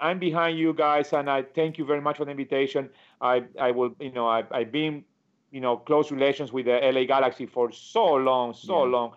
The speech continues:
Speaker 1: especially my friend, uh, Vargas, <laughs> the, the all-around man, you know, behind, behind all those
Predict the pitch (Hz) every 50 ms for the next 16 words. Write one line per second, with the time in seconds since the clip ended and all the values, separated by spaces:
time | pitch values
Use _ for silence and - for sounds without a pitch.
0 | _ _ _ _ _ _ - 123 - - 143 135 - - _ _ 120 117 110 -
1 | - 139 135 127 123 113 _ _ _ _ _ _ _ - 120 117 113 110 107 107
2 | 107 - - - 113 135 139 143 135 123 123 120 120 - - - - - 120 113
3 | 135 120 98 - - 180 170 160 - - 165 - - - - _ _ _ 139 143
4 | 139 139 151 160 160 147 143 143 143 143 139 139 135 131 139 143 139 139 135 135
5 | 135 135 135 139 - _ - 135 135 135 131 131 131 127 135 127 131 143 139 135
6 | 139 135 135 131 127 135 135 135 139 139 139 135 135 131